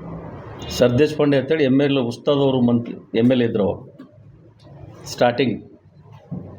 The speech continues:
ಉಸ್ತಾದ್ ಅವ್ರು ಇದ್ದಾಗ ಸರ್ದೇಶ್ ಪಾಂಡೆ ಅವರು ಇಲ್ಲಿ ನೌಕರಿ ಮಾಡ್ತಿದ್ರು. ಆ ನೌಕರಿ ಮಾಡ್ಬೇಕಾದ್ರೆ ಆ ಪುಣ್ಯಾತ್ಮ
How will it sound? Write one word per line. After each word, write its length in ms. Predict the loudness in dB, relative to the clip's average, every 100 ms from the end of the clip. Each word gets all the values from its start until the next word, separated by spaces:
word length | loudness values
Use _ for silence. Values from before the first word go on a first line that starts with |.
| -20 -16 -12 -12 -12 -14 -2
ಉಸ್ತಾದ್ 380 | 0 2 4 6
ಅವ್ರು 160 | 4 2
ಇದ್ದಾಗ 280 | 2 2 4 2 2 0
ಸರ್ದೇಶ್ 400 | -2 0 -2 0
ಪಾಂಡೆ 220 | 0 2
ಅವರು 260 | 2 2 0 -2 -8 _ _ _ -20 _ _ _ _ -20 -20 -6
ಇಲ್ಲಿ 140 | 0 2
ನೌಕರಿ 300 | 2 2 2
ಮಾಡ್ತಿದ್ರು. 440 | 2 0 -4 -8 -16 -20 -20 -20 -20 -20 -20 -20 -20 -20 -20 -20 -20 -20 -18 -16 -14 -14 -14 -14 -14 -8
ಆ 120 | 0 4
ನೌಕರಿ 340 | 4 4 2
ಮಾಡ್ಬೇಕಾದ್ರೆ 500 | 4 2 2 2 2
ಆ 20 |
ಪುಣ್ಯಾತ್ಮ 540 | 0 0 2 2 2